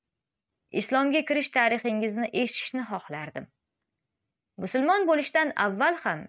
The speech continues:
islom haqida ba'zi ma'lumotlarga ega edim. Oxirgi paytlarda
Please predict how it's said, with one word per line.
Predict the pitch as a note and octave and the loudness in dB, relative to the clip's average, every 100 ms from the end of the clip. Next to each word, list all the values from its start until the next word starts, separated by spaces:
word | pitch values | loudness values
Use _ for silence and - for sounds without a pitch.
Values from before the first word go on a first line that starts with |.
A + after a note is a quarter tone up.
| _ | _
islom | - G3+ C4+ F4 F4 | -8 -2 2 0 0
haqida | C#4 C4+ B3 G#3+ | -4 0 0 2
ba'zi | - C4+ D4 B3+ | 2 2 2 2
ma'lumotlarga | G#3 G3+ G3 F#3 F3+ F3 F3+ - | 2 2 0 0 0 0 0 0
ega | A#3 B3 A#3 | 0 2 2
edim. | D#3+ - - _ _ _ - | 0 -8 -16 _ _ _ -4
Oxirgi | F#3+ G3+ D4+ D4+ | -2 2 2 2
paytlarda | C#4 C4+ C4 C4 C4+ | 2 2 2 2 4